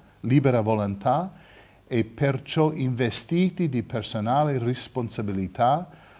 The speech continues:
sono dalla loro stessa natura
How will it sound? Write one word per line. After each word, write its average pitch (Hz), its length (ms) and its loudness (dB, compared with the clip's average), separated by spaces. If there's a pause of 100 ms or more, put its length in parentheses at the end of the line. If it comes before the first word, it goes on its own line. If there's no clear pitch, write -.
(140)
sono 175 540 4
dalla 120 280 2
loro 123 280 0
stessa 156 540 0
natura 143 640 -4